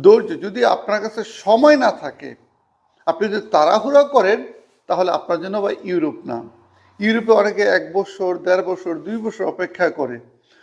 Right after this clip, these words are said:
ন্যূনতম, ন্যূনতম ছয় মাস থেকে শুরু করে আপনার উপরে কারো ছয়, আট মাস, দশ মাস, এক বছর, দুই বছর লাগতে পারে এবং সেই ধৈর্যটা আপনার থাকতে হবে।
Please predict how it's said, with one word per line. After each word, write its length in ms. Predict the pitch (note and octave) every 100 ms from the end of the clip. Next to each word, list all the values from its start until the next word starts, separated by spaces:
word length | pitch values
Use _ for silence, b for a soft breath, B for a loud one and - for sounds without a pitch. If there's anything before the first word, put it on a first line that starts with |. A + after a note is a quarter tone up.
| b b -
ন্যূনতম, 840 | E3+ G#3+ C#4+ E4 D#4+ B3 G3 C#3
ন্যূনতম 960 | D#3 A#3+ F4 F4 D#4 A#3 A3+ D#3+ C3 - _ _
ছয় 300 | - F3+ G3
মাস 240 | F#3 F3 -
থেকে 180 | F3+ F#3+
শুরু 280 | - -
করে 240 | F3 G3+ G3
আপনার 280 | - G#3 G#3
উপরে 380 | F3 - E3+ F3
কারো 380 | F3 E3 D#3+ D#3+ D#3+
ছয়, 140 | D#3+ D3+ -
আট 240 | D#3 -
মাস, 240 | D#3+ D#3 - - b b b D3+
দশ 260 | D#3 D#3+ -
মাস, 300 | D3+ D3 D3 - b b -
এক 240 | D3+ C3
বছর, 500 | D3+ - D#3+ D3+ C#3+ - C#3
দুই 240 | F3 E3+
বছর 320 | E3 - D3+
লাগতে 320 | D3+ D3 -
পারে 260 | B2 A#2+ G#2+ - _ -
এবং 200 | F3 G3+
সেই 180 | - G#3
ধৈর্যটা 420 | E3+ F3 F3+ G#3
আপনার 220 | - G3 -
থাকতে 280 | F3+ - G3+
হবে। 300 | D3 B2